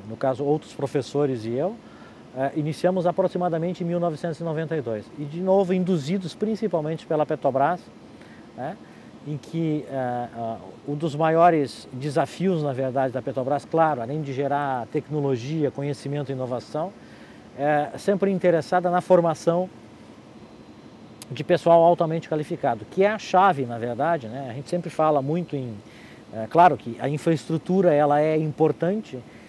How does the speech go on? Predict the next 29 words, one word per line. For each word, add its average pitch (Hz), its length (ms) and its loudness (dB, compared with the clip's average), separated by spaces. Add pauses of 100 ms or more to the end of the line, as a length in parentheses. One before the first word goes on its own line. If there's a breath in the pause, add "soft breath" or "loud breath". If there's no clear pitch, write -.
(220 loud breath)
mas, 143 420 -4
é, 123 600 -4 (120)
aquela 151 220 -2
história 156 320 0
se - 100 -6
vem 156 160 -2
o 143 160 0
ovo 160 220 4
ou 147 80 4
a - 20 0
galinha 143 380 -2
antes, 160 460 -4
no 156 100 -6
caso, 160 400 0
tem 170 160 -4
que 151 100 -10
ter 175 300 0 (300 loud breath)
gente. 131 500 -6 (480 loud breath)
E - 40 -8
se - 120 -16
tiver 175 300 0
gente 165 360 -2
capacitada, 147 920 -2
bem 147 340 0
formada, 165 840 0 (100)
é, 139 540 0
ela 151 180 4
consegue, 170 640 0 (480)
né, 135 220 -8